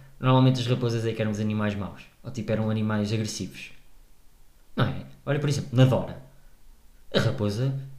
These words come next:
era um animal agressivo. As raposas na vida real, meu, as raposas não fazem nada. Até há uma música a perguntar: "What does the fox say?" Ou seja, o que é que as raposas fazem de mal, né?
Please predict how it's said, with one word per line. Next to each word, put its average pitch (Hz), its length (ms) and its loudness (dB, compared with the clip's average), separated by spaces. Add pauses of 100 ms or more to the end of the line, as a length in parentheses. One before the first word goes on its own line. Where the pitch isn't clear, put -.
(120)
era 170 200 2
um 185 60 6
animal 185 320 6
agressivo. 247 760 2 (480)
As - 140 -2
raposas 135 460 2
na 170 80 0
vida 175 240 2
real, 180 420 -2 (400)
meu, 214 220 0
as 135 100 -4
raposas 180 340 2
não 180 120 4
fazem 185 260 4
nada. 185 340 4
Até - 140 -2
há 185 60 6
uma 180 140 6
música 170 360 2
a 170 60 -2
perguntar: 165 720 -2 (160)
"What 190 220 0
does 175 240 4
the 170 80 0
fox 196 540 2
say?" 117 340 0 (160)
Ou - 60 -14
seja, - 180 -14
o - 20 -20
que - 100 -6
é - 40 -4
que - 80 -4
as 147 40 -4
raposas 165 360 -2
fazem 170 260 -2
de 160 60 -10
mal, 120 400 -2
né? 135 320 6